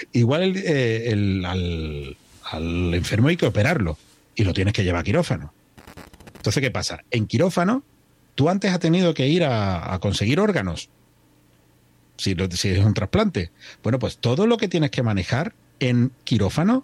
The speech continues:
es con pinzas. O sea, tú tienes que coger el órgano y llevarlo a la cama donde está el tío. Ahora,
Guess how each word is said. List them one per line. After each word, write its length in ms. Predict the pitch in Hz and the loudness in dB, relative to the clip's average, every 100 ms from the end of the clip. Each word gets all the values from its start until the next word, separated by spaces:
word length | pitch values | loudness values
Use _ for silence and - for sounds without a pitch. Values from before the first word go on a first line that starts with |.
| _ | _
es 160 | - - | -6 -2
con 160 | 113 98 | -2 0
pinzas. 500 | 170 - - - - _ _ _ _ _ | 0 0 -4 -12 -18 _ _ _ _ _
O 20 | |
sea, 180 | - 87 | -6 -6
tú 120 | - | -4
tienes 220 | 110 135 127 | -2 -2 -2
que 100 | 123 | -2
coger 240 | 113 123 | 0 2
el 120 | 143 | 2
órgano 340 | 175 180 202 214 | 2 2 2 2
y 60 | |
llevarlo 340 | 98 95 104 120 | 2 2 2 2
a 40 | |
la 100 | 131 | 2
cama 200 | 151 160 | 2 4
donde 200 | 147 131 | 4 2
está 260 | - 123 120 | 0 -2 0
el 120 | 113 | 0
tío. 220 | 104 90 - | -2 -4 -4
Ahora, 400 | 131 180 233 | 0 0 -2